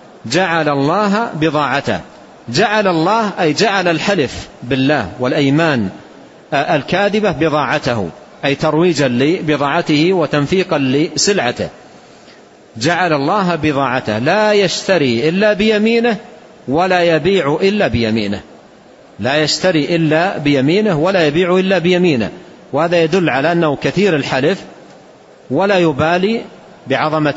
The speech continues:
الله وعظمة أسمائه سبحانه وتعالى، وهمه هذا المال الذي يريد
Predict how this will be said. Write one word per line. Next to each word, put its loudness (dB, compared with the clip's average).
الله 0
وعظمة 0
أسمائه 2
سبحانه 0
وتعالى، 0
وهمه 0
هذا -2
المال 2
الذي 0
يريد 2